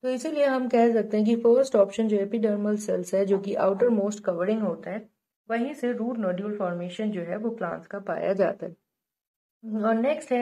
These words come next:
endodermal cells, जो कि inner lining cells होते हैं और इनसे root nodules formation नहीं दिखाई देते क्योंकि ये एक protected cells होते हैं जो कि बहुत ही अंदर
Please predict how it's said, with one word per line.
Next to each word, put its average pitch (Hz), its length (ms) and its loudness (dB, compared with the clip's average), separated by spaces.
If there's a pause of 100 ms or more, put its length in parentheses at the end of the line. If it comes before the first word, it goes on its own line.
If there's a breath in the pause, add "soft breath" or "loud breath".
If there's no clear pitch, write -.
endodermal 196 580 -2
cells, 214 300 -2
जो 214 100 0
कि 202 140 -6
inner 202 360 -2
lining 185 340 -4
cells 175 340 -8
होते 180 240 -8
हैं 226 200 -4 (420 loud breath)
और 220 240 -2
इनसे 269 420 2
root 240 260 -2
nodules 208 400 -2
formation 185 500 -2
नहीं 180 240 -6
दिखाई 190 320 -2
देते 165 280 -2
क्योंकि 214 300 -4
ये 202 120 0
एक 196 140 -10
protected 190 520 -6
cells 175 300 -6
होते 160 220 -10
हैं 262 160 -8
जो 196 100 -10
कि 196 160 -8
बहुत 180 300 -4
ही 202 60 -6
अंदर 160 280 -8